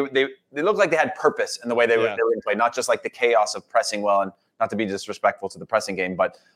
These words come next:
Speaker 1: uh, and then in the second half, a very different team. And so that's one that I'm like, they gotta keep continuing to add, like, five minutes of extended quality to their system if they wanna put together complete performances or be, be,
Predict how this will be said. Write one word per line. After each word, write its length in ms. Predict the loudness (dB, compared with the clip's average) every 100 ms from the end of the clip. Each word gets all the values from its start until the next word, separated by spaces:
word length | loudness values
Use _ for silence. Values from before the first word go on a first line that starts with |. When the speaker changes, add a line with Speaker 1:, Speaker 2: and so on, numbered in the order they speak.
| -2
Speaker 1:
uh, 160 | 0 2
and 100 | 2
then 80 | 0
in 60 |
the 60 | 0
second 220 | -2 -2
half, 260 | 2 2 2
a 40 |
very 180 | 0 0
different 260 | 0 -4 -6
team. 220 | -4 -2
And 80 | 0
so 260 | 2 2 2 -10 -20 _
that's 220 | 0 2
one 220 | 2 2
that 100 | 2
I'm 140 | 2 2
like, 240 | 0 -2 _ _ _ _
they 80 | 2
gotta 160 | 2 2
keep 360 | 0 0 0
continuing 540 | -6 -4 0 2 2 2
to 140 | 0
add, 240 | 2 2 2
like, 200 | -2 -2
five 360 | 0 2 2
minutes 340 | 0 -2 0 2
of 220 | 2 0 _ _
extended 560 | -8 -2 0 2 2 0
quality 720 | 0 4 4 2 0 -2 -6 _ _
to 120 | 0
their 160 | 2 2
system 400 | 2 -2 2 2
if 120 | 2
they 60 | 2
wanna 160 | 0
put 140 | -2 -4
together 280 | 2 2 2
complete 340 | -2 -4 -4
performances 560 | -4 -2 -2 0 2 2
or 80 |
be, 380 | 2 0 -2 -4 _ _ _ 0
be, 460 | 2 2 0 -4